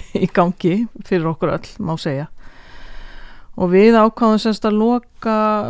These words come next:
uh, húsinu þ-, þarna um leið og samkomubannið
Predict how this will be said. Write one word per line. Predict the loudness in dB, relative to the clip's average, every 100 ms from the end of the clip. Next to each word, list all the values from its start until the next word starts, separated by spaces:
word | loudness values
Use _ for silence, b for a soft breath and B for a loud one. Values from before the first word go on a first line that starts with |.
| -8 -12
uh, | -16 -14 -10 -10 -10 -10 -12 -12 -12 -12 -4
húsinu | -2 -2 -2 0 0 2 2 0
þ-, | -4 -8
þarna | -4 -4 -2 0
um | 0
leið | 2 0
og | 0 -2 -4
samkomubannið | -2 -2 -2 -2 -2 0 0 0 -2 -4